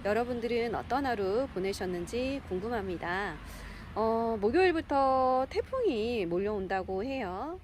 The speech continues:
모쪼록 다육이 관리 잘하시는 여러분들이기를 바라면서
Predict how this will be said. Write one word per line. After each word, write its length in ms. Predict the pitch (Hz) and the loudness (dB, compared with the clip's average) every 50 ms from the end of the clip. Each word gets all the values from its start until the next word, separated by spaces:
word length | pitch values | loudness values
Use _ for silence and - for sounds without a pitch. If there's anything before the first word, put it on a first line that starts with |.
| - | -10
모쪼록 720 | - 175 - - 220 220 185 175 175 185 220 277 339 349 - - - - - - | -10 -8 -4 -2 -2 0 0 0 -2 0 0 -2 -2 -4 -8 -12 -18 -18 -18 -16
다육이 380 | - - 202 202 190 196 214 226 | -12 -8 -6 -4 -4 -2 -2 -2
관리 480 | - 175 180 180 185 180 180 214 277 294 | -2 -2 -2 -2 -2 0 0 0 0 -2
잘하시는 840 | - - 202 185 185 196 - - 185 175 170 165 185 233 262 254 202 | -4 -6 -6 -6 -6 -6 -6 -6 -6 -6 -4 -4 -4 -6 -6 -4 -6
여러분들이기를 1080 | 170 170 180 175 - 196 190 180 175 180 165 156 - 175 170 202 240 254 269 277 269 | -6 -6 -6 -6 -6 -6 -4 -2 -2 -2 -4 -4 -4 -2 0 4 4 4 4 4 2
바라면서 840 | - 202 - - 190 196 190 190 175 - 165 156 170 190 240 294 | -2 -4 -6 -6 -6 -4 -6 -6 -6 -8 -8 -8 -6 -6 -6 -8